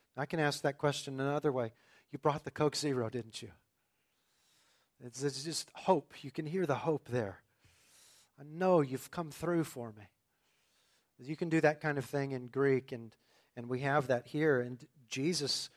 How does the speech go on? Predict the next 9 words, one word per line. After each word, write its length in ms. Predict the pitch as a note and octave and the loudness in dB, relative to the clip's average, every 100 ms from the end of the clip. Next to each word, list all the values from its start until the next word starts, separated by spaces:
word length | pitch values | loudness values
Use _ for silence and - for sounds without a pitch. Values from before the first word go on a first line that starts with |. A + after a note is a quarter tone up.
| _ _ | _ _
has 220 | C3 B2 - | -6 -6 -6
asked 380 | D3 C#3+ - - | -4 -4 -6 -6
the 80 | C3+ | -4
question 500 | - C#3 - C#3+ B2+ | 0 -2 -2 -6 -4
in 240 | B2 B2 A2+ | -8 -8 -10
the 80 | |
second 400 | A#2 - D3+ - - | -6 -2 -4 -4 -4
way. 260 | C#3 B2+ | -2 -2
He's, 320 | G#2+ A#2+ A2 | -2 -6 -6